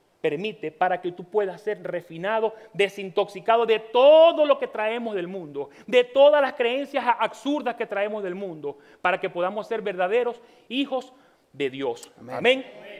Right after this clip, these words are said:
Speaker 1: Amén. Y esto lo, me, me lo baso diciendo en Jeremías nueve siete, donde dice, "Por lo tanto, yo los pondré a prueba y los refinaré.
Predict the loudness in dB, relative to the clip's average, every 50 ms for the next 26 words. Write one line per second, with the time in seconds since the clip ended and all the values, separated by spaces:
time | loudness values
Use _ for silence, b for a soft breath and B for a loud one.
0 | B B B B B B -4 -4 -4 -4 -6 -8 -14 -14 -4 0 0 0 2 2
1 | 0 0 0 -2 -2 -2 -2 -2 -2 -4 -6 -8 -6 -6 -4 -4 -2 0 0 0
2 | 0 -2 -6 -6 -6 -6 -6 -6 -8 -10 -10 -8 -4 -4 -4 -4 -4 -6 -6 -6
3 | -4 -4 -2 -2 -2 -4 -4 -4 -4 -4 -4 -6 -6 -6 -8 -8 -6 -6 -6 -2
4 | -2 -2 -2 -2 -4 -4 -2 -2 -2 -2 -4 -6 -6 -6 -6 B B B B B
5 | B -6 -4 -2 -2 -2 -2 -2 -4 -4 -4 -2 -2 -2 -2 -2 -2 -2 -2 -2
6 | -2 -2 -4 -6 -6 -8 B B B B B B -10 -8 -2 0 0 0 0 -2
7 | -8 -14 -10 -8 -6 -6 -8 -8 -12 -16 -12 -10 -8 -6 -4 -2 0 0 -2 -4
8 | -8 -20